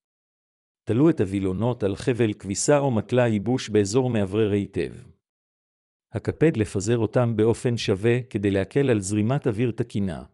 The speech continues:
הימנע מחשיפת הווילונות לאור שמש ישיר למשך תקופה ממושכת, שכן הדבר עלול לגרום לדאייה.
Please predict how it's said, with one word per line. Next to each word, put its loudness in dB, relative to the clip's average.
הימנע 2
מחשיפת 0
הווילונות 0
לאור 4
שמש 0
ישיר 0
למשך 0
תקופה -2
ממושכת, -4
שכן 0
הדבר 2
עלול 2
לגרום 0
לדאייה. -2